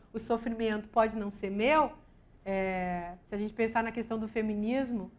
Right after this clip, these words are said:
a minha vida como mulher pode ser muito boa, mas se eu não for solidária com as minhas antepassadas e com as mulheres que vivem a tragédia,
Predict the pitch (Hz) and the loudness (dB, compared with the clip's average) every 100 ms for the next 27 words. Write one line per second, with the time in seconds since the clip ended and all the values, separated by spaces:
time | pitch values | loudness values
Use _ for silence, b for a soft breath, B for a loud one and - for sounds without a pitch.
0 | - - 214 226 214 254 302 269 247 240 | -16 -4 0 2 2 2 2 4 4 6
1 | 247 254 277 233 262 262 370 403 277 254 | 6 6 2 2 -2 0 0 -2 2 2
2 | 214 226 277 311 - 262 247 247 254 214 | 0 -2 -2 -2 0 0 2 0 2 6
3 | 202 185 196 214 214 220 196 190 - b | 6 6 0 -4 -2 0 -2 -4 -14 b
4 | b 226 226 240 247 233 233 214 202 190 | b -2 4 6 8 8 8 6 6 2
5 | 190 - b b 226 220 214 262 247 220 | -4 -10 b b 0 2 2 4 6 6
6 | 226 233 233 233 220 208 - 240 220 247 | 4 4 6 8 8 6 0 0 2 2
7 | 226 208 208 220 220 220 233 233 214 190 | 2 0 4 6 6 6 8 8 6 0